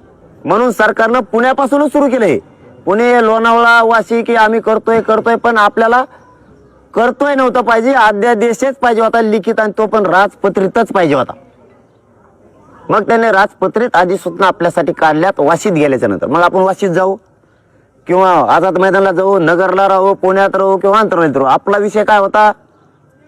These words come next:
की मराठा समाजाला ज्यांच्या नोंदी सापडल्या नाहीत त्या सगळ्या सोयऱ्यांना ज्या नोंदी सापडल्या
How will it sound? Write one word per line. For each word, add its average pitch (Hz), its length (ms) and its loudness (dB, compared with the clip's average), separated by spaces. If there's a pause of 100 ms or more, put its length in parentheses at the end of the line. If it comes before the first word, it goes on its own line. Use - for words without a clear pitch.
(320)
की - 80 -4
मराठा 160 680 0
समाजाला 196 440 2
ज्यांच्या 185 400 -2
नोंदी 190 400 0
सापडल्या 185 500 0
नाहीत 185 240 0 (1800)
त्या 226 200 2
सगळ्या 208 340 0
सोयऱ्यांना 190 540 0 (500)
ज्या 156 220 -2
नोंदी 202 320 2
सापडल्या 185 480 -2